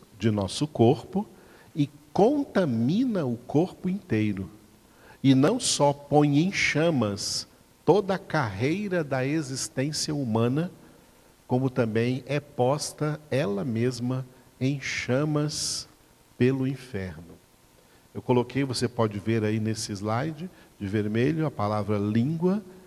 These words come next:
em chamas pelo inferno. Essa é a palavra de Deus que nós vimos aqui, foi inspirada a Tiago, e ele escreveu nessa epístola dele acerca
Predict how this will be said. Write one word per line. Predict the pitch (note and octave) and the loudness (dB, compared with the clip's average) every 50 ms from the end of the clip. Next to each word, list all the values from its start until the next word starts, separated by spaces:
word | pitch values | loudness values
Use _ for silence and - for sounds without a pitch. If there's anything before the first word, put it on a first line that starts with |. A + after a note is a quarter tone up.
| - - _ - | -20 -20 _ -6
em | - A2+ G#2 G2 | -6 -6 -4 -6
chamas | - - - - - A#2+ C3 D3 D#3 D3+ D3+ C#3+ - - - - - - - - - - _ _ _ _ _ _ _ _ _ _ _ _ _ _ _ _ _ _ _ _ _ - | -8 -10 -6 -2 2 2 2 2 2 0 0 -2 -2 -6 -8 -8 -10 -12 -14 -18 -20 -20 _ _ _ _ _ _ _ _ _ _ _ _ _ _ _ _ _ _ _ _ _ 0
pelo | B2 B2 C3+ C#3 C3+ C#3 C#3+ C#3+ C#3+ - - - | 0 2 0 0 -2 -4 -6 -6 -8 -10 -8 -6
inferno. | A#2 C3+ C#3+ - - - - G#2+ G2+ F#2+ F2 - - F#2 F2+ F2+ F#2 F2+ _ _ _ _ _ _ - _ - - _ _ _ _ _ _ - - | -6 -6 -6 -8 -14 -16 -12 -10 -10 -10 -10 -14 -20 -20 -18 -18 -18 -20 _ _ _ _ _ _ -20 _ -20 -20 _ _ _ _ _ _ -20 -12
Essa | - G2+ A2 A2 - - C3 | -6 -4 -4 -4 -4 -4 -6
é | C3 | -6
a | |
palavra | - - C#3 A#2 A#2+ A#2+ A#2 A#2 B2 A2+ | -6 -6 -4 -2 -2 -2 -2 -4 -6 -6
de | G#2+ A2 | -6 -6
Deus | G2+ G2+ A2 A2+ B2+ D3 D3+ - | -6 -4 -2 -2 -2 -4 -6 -8
que | - - - A2+ A2 | -10 -8 -8 -6 -6
nós | G#2 A2 A2 A#2 A#2+ A#2 A2 - - - - - - - - _ _ - | -4 -4 -4 -4 -4 -6 -8 -10 -12 -12 -14 -20 -20 -20 -20 _ _ -8
vimos | G#2 A2+ A2+ A2+ G#2+ G2 A2 | -6 -4 -2 -2 -4 -4 -6
aqui, | G#2 - - B2 D#3 | -8 -6 -4 -4 -4
foi | D3+ - - C3 B2 B2 B2 C3+ C3 - | -4 -4 -2 0 2 2 2 0 -2 -2
inspirada | D3 D#3 F#3 F3+ - - - - - D3+ B2 G#2 G#2 G#2 A2+ B2+ C3+ C3 C3+ C3 C#3 C#3+ - - - - - - - | -4 -2 -2 -2 -4 -6 -8 -8 -6 -6 -4 -2 -2 -4 -4 -6 -6 -6 -6 -6 -8 -8 -12 -18 -20 -20 -20 -20 -14
a | G#2 G2 | -14 -12
Tiago, | - - - A#2+ G#2 G2+ G#2+ A#2 C#3 D3 D3 B2+ | -10 -8 -6 -6 -4 -2 -2 -4 -4 -6 -6 -4
e | A2+ A2+ | -2 -2
ele | A2+ A2 A2 | -2 -4 -4
escreveu | A2 - - - A2+ G#2+ G2+ F2+ G#2+ A#2 C3 | -8 -10 -6 -6 -4 -4 -4 -4 -4 -4 -4
nessa | A#2+ G#2+ A2 A2+ A2 - - A#2 G#2+ | -4 -4 -6 -6 -6 -6 -4 -4 -4
epístola | A2+ A2+ - - A#2+ B2+ B2 - - C3 A2+ G#2 | -4 -6 -8 -6 -6 -6 -6 -6 -8 -8 -8 -8
dele | F#2+ F#2+ G#2 G#2+ A#2+ B2+ C3+ D#3 D3+ - - - - - - - - | -8 -6 -6 -6 -6 -6 -8 -10 -12 -16 -20 -20 -20 -20 -20 -16 -10
acerca | - A2+ A2 - - - - B2 B2 C3 B2 - - - C3 C3 C3 C3+ C3+ | -8 -8 -8 -6 -6 -6 -4 -2 -2 -2 -2 -6 -10 -6 -4 -4 -4 -4 -8